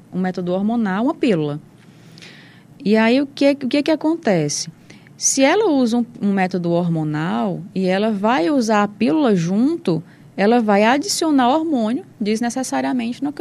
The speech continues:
no corpo. Nesse caso, é contraindicada, não existe a necessidade. O dil, qualquer um deles,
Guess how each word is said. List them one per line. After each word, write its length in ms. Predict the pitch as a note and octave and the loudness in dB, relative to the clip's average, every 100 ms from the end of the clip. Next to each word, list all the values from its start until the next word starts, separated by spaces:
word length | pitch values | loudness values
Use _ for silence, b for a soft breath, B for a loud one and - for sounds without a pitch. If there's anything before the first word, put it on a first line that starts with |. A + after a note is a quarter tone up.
| C4+ | -4
no 160 | B3+ | -4
corpo. 540 | C4+ E4+ G#3+ E3 - E3+ B B B | -2 2 2 0 -10 -16 B B B
Nesse 340 | F3 G3 A#3 | -2 0 -2
caso, 560 | A#3 F#3+ E3+ F3+ F#3 F#3 | -4 -2 -2 -2 -4 -2
é 380 | F3 F3 F3+ F#3+ - - | -2 -2 -4 -6 -12 -6
contraindicada, 680 | G#3+ A3+ A#3 C#4 - - D#3 | -2 0 -2 -2 -4 -4 -4
não 160 | D#3+ | -4
existe 340 | F#3+ F#3 F#3 G3+ | -4 -4 -6 -6
a 20 | |
necessidade. 800 | G3+ G#3+ A3 D#4 D4 D#3+ C#3+ - B B B B B B | -6 -6 -6 -4 -2 0 -2 -8 B B B B B B
O 220 | G#3+ A#3 | 2 2
dil, 500 | F#3 F3 F#3 B3 C#4 | 0 -2 0 2 2
qualquer 340 | - F#3 A3 B3+ | 0 0 2 2
um 220 | C4+ B3+ | 2 0
deles, 920 | - F3 F3 F#3 B3 A#3 E3 - | -4 -4 0 2 4 2 0 -4